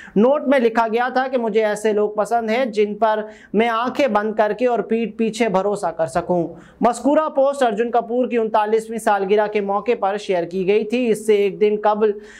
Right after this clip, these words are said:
अर्जुन कपूर ने अपनी रिहाइशगाह पर सालगिरह की खुशी में तकरीब का एहतमाम किया था, जिसमें फिल्म स्टार के करीबी दोस्तों और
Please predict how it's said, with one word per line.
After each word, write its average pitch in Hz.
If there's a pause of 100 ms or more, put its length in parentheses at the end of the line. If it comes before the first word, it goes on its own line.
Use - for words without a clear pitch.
(140)
अर्जुन 240
कपूर 262
ने 247
अपनी 233
रिहाइशगाह 214
पर 220
सालगिरह 208
की 208
खुशी 214
में 214
तकरीब 214
का 202
एहतमाम 196
किया 180
था, 214
जिसमें 208
फिल्म 196
स्टार 202
के 208
करीबी 202
दोस्तों 190
और 220